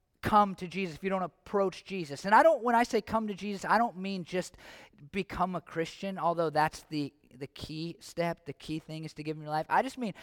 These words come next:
like, you're never gonna have an encounter with Jesus if you never, if you never say, "Jesus, help me have faith,"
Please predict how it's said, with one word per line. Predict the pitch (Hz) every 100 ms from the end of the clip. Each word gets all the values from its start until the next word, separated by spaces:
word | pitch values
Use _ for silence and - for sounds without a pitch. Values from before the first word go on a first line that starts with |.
| - -
like, | 180 - - -
you're | 220
never | 254 269
gonna | 240 214
have | 214
an | 202
encounter | 185 190 196 190
with | 170
Jesus | 185 196 180 -
if | 165
you | 175
never, | 180 170 151 -
if | 165
you | 185
never | 185
say, | 175 165
"Jesus, | - 202 202 180
help | - 196 175
me | 180
have | 165 156
faith," | - 180 175